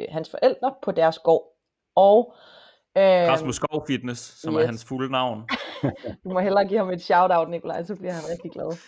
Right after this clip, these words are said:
Speaker 1: Som, øh, vil, altså, han elsker jo julen. Han er rigtig jule-, øh, en julemus, kan vi sige. Og, øhm,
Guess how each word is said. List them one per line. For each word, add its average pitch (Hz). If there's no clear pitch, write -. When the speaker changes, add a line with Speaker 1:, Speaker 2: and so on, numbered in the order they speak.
Speaker 1:
Som, 214
øh, 185
vil, 226
altså, 190
han 190
elsker 196
jo 160
julen. 151
Han 175
er 170
rigtig 180
jule-, 170
øh, 156
en 180
julemus, 202
kan 190
vi 185
sige. 196
Og, 202
øhm, 185